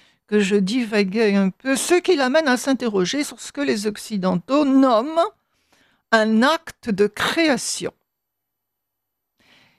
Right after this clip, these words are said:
Et il se rend compte que, euh, c'est une recherche, c'est son avis, il se rend compte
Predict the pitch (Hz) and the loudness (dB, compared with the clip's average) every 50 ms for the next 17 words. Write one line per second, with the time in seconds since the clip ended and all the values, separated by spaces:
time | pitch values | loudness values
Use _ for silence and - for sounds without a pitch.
0 | _ _ _ _ _ - 277 330 349 359 330 - - - 277 240 226 220 226 233 | _ _ _ _ _ 0 2 4 4 2 0 0 -4 -2 0 0 0 2 0 0
1 | 262 - _ _ - 370 381 403 466 480 440 - - - _ _ _ - 285 269 | -2 -2 _ _ -8 -4 -2 0 0 0 -4 -6 -10 -20 _ _ _ -6 -4 -2
2 | 262 240 214 196 180 - - _ _ - 208 202 185 165 160 - - 202 - - | 2 2 2 2 0 -2 -8 _ _ -8 -6 -6 -6 -6 -8 -12 -14 -14 -12 -6
3 | - 311 302 - 349 320 294 277 285 277 262 - - 269 220 196 180 175 - - | -4 -4 -4 -4 -6 -8 -6 -2 -2 -2 -2 -2 0 2 2 2 2 -2 -6 -10
4 | - - - - - 214 - - 240 233 269 294 302 262 208 247 254 226 196 - | -10 -12 -14 -10 -8 -6 -6 0 2 2 2 2 0 -2 -6 -6 -6 -6 -8 -8
5 | _ _ _ _ _ _ _ _ _ _ _ _ _ _ _ _ _ _ _ _ | _ _ _ _ _ _ _ _ _ _ _ _ _ _ _ _ _ _ _ _
6 | _ _ _ _ _ - 240 254 - - - 269 247 240 226 226 214 _ - 285 | _ _ _ _ _ -2 0 0 0 -2 -2 -4 0 0 0 0 0 _ -2 0
7 | 320 339 370 370 _ - - | 2 2 0 -2 _ -14 -20